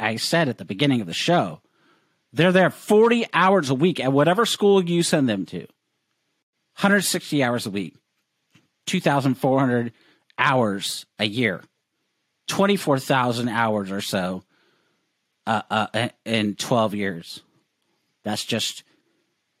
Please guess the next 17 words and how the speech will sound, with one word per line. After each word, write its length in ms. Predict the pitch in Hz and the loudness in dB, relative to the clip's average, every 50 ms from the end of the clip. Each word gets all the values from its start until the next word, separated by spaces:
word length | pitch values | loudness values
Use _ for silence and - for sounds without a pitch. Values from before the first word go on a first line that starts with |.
| _ _ _ | _ _ _
first 440 | - - - - 160 170 165 - - | -20 -8 -2 0 0 0 0 -2 0
grade 560 | - 165 170 175 180 180 175 165 - 135 - _ | 2 2 4 4 4 2 0 -2 -6 -12 -18 _
through 260 | - - - 135 135 123 | -16 -8 -4 -4 -4 -4
twelfth 440 | - - - 151 143 147 139 - | -6 -2 2 2 2 2 0 -2
grade. 320 | - 110 98 82 76 64 - _ _ _ _ _ _ _ _ _ _ _ _ _ _ _ _ | -8 -8 -8 -8 -10 -14 -18 _ _ _ _ _ _ _ _ _ _ _ _ _ _ _ _
And 80 | 156 | 0
then 100 | 185 208 | 2 2
you 60 | 220 202 | 4 4
got 180 | 196 190 175 | 2 2 4
all 160 | 170 185 185 | 4 4 4
the 160 | 185 180 - 156 | 4 2 2 2
hours 340 | 180 180 180 175 170 147 139 | 4 4 4 4 2 0 0
after, 500 | - 147 170 175 - - - 113 104 95 - _ _ | 0 0 0 0 -2 -4 -4 -4 -4 -6 -10 _ _
if 100 | 113 - | -6 -4
they 100 | - 147 | -2 0
go 200 | 127 151 143 143 | 2 2 2 4
on 300 | 147 156 143 135 123 107 | 4 4 2 2 0 -2